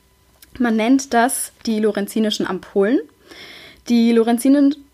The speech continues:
lorenzinischen Ampullen sind mit gelatinösem Material gefüllte Poren auf der Haut, ähm, von eben vielen Haien, aber auch Rochenarten und auch einigen Arten von Knochenfischen.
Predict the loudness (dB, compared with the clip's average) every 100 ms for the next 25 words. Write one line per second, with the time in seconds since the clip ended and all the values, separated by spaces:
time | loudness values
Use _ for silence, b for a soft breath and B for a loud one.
0 | _ _ -20 -6 -2 0 0 -4 2 2
1 | 2 -4 -6 -10 -6 -4 0 0 0 -2
2 | -4 -2 0 -2 -6 -6 -4 -4 -8 _
3 | -4 0 0 0 -2 -2 0 0 -2 -2
4 | -4 -2 -2 -2 -2 -4 -4 -14 -4 -2
5 | -2 -2 -4 -4 -10 -8 -4 -4 -4 -8
6 | _ B B B B B 2 2 4 2
7 | 2 0 -4 _ _ _ -20 -4 -2 -2
8 | -4 -4 -4 -4 -6 -8 -4 -4 -2 -4
9 | -4 -6 -4 -2 -2 -2 -4 -4 -4 -2
10 | 0 -2 B B 2 2 2 -4 -4 -4
11 | -4 -4 -6 -4 -6 -8 -12 -12 -10 -10
12 | -10 -12 -8 -6 -4 -4